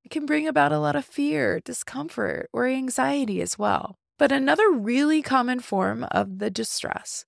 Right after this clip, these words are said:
manifests in this disgust-based arena. So what if the thought, the visual, a smell, or any additional trigger that brings about this distress is because of a disgusting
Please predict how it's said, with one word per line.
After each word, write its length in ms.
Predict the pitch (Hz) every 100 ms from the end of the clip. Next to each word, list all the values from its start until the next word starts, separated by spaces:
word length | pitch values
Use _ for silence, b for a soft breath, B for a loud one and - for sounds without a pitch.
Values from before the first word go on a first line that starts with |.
| -
manifests 720 | 294 339 349 311 269 - -
in 260 | - 254 247
this 340 | 233 214 -
disgust-based 1200 | - 240 - - 220 208 - - 196 185 180 - -
arena. 600 | 202 190 196 190 - - _ _ -
So 440 | - 330 311 302
what 240 | - 311 370
if 100 | 392
the 140 | 247
thought, 400 | - - 104 208 _
the 140 | 185
visual, 640 | 190 208 202 202 202 220 220
a 80 | 196
smell, 720 | - 185 190 190 190 202 226
or 240 | 208 - -
any 260 | 240 247
additional 640 | 226 190 180 226 - 214 196
trigger 760 | - 208 190 196 208 - - - -
that 160 | 196 - _
brings 400 | 196 202 226 214
about 320 | 208 190 180
this 220 | 208 196
distress 640 | - 170 - - - - - -
is 160 | 226
because 480 | - 247 - 220 202
of 160 | 226 214
a 220 | 208 196
disgusting 1200 | 165 185 185 - - 190 180 - - 202 190 185